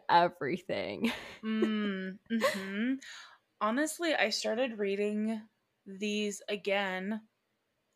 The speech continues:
Speaker 2: last year. Like, I started reading Sarah Dessen again last, or maybe it was my first year of teaching. I don't know. But I was really stressed out, really anxious. I had reread all of the Harry Potter books already. Like,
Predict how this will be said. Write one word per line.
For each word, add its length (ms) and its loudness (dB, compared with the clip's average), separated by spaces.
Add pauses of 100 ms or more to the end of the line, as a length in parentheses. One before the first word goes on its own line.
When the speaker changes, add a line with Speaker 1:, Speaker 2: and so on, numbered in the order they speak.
Speaker 2:
last 560 0
year. 260 0
Like, 180 0
I 80 2
started 400 2 (160)
reading 340 0
Sarah 280 2
Dessen 340 -2
again 280 -2
last, 480 -4 (680)
or 80 -2
maybe 100 0
it 40 -4
was 100 -2
my 140 2
first 300 -2
year 100 0
of 60 -12
teaching. 440 -4
I 80 4
don't 120 4
know. 240 2 (340)
But 100 2
I 60 10
was 180 2
really 300 2
stressed 400 0
out, 220 0
really 260 2
anxious. 520 0 (240)
I 80 0
had 160 -2
reread 380 2
all 140 6
of 80 -2
the 80 -2
Harry 180 0
Potter 300 0
books 280 -2
already. 540 0
Like, 360 -4